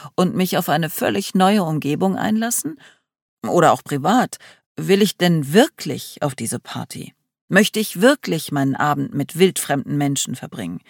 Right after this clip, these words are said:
Will ich wirklich allein in dieses Restaurant gehen, wenn ich in einer anderen Stadt bin?“ Er sah zu Paul. „Die Antwort ist dann fast immer dieselbe. Nein, ich will wirklich nicht. <laughs> Ist mir viel zu anstrengend.“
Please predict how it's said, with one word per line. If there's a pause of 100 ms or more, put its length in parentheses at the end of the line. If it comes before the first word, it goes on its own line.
(480)
Will
ich
wirklich
allein
in
dieses
Restaurant
gehen,
wenn
ich
in
einer
anderen
Stadt (120)
bin?“ (1000)
Er
sah
zu
Paul. (920)
„Die
Antwort
ist
dann
fast
immer
dieselbe. (180)
Nein,
ich
will
wirklich
nicht.
<laughs>
Ist (160)
mir
viel
zu
anstrengend.“